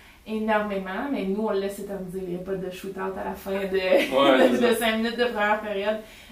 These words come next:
Speaker 1: Euh, ça finit jusqu'à temps qu'il y en ait qui gagnent.
Speaker 2: Mhm. Nice. Puis, est-ce que le, le, le e-sport en ce moment, c'est, c'est le Counter-Strike, ça fait partie des, un des plus gros, euh, un des plus gros jeux qui fait partie de la scène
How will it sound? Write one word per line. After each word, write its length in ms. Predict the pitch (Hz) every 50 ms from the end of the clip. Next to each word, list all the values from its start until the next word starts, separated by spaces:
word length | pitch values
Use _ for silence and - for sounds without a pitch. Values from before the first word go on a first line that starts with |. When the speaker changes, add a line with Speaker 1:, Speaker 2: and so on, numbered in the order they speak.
| - - -
Speaker 1:
Euh, 240 | 196 196 196 196 185 185 185 190
ça 160 | 185 - 202 190
finit 340 | 185 - 202 208 208 208
jusqu'à 240 | 208 - - - 196
temps 140 | 190 196 202
qu'il 120 | 202 202 190
y 20 |
en 40 | 180
ait 40 | 180
qui 160 | - 190 190 -
gagnent. 500 | - - - - - - - - 113 113
Speaker 2:
Mhm. 220 | 117 127 123 120 - - - - - - - - - - - -
Nice. 440 | 98 98 117 151 151 147 - - 101 98 98 - - - - - -
Puis, 800 | - - - 117 123 127 123 123 123 120 120 120 117 117 113 - - - - - - - - - - -
est-ce 220 | - 123 123 - -
que 80 | 185
le, 200 | 180 185 160 - 113
le, 200 | 113 110 107 101
le 360 | 120 120 120 120 117 117 117
e-sport 280 | 117 - - 156 - -
en 60 | 131
ce 100 | - 131
moment, 160 | 123 131 143
c'est, 120 | - - -
c'est 240 | - 123 104 101 101
le 280 | 104 101 101 101 98
Counter-Strike, 600 | - 123 120 120 117 113 113 - 139 131 139 135
ça 100 | 135 127
fait 160 | 120 117 110
partie 560 | - 110 110 - - - - - 139 139 139 - - - - - - - - 113
des, 260 | 107 104 101 104 -
un 180 | 104 110 120
des 100 | 120 113
plus 300 | 107 - - - - 123
gros, 480 | 120 127 123 123 120 123 123 123 123 117
euh, 180 | 110 110 110 123
un 60 | 123
des 80 | 123
plus 180 | 123 - - 151
gros 260 | 139 127 131 127 123
jeux 160 | 123 143 156
qui 80 | 156 151
fait 120 | - 135
partie 280 | - - - - - 139
de 60 | 127
la 140 | 110 - -
scène 480 | - - - 135 123 127 127 123 123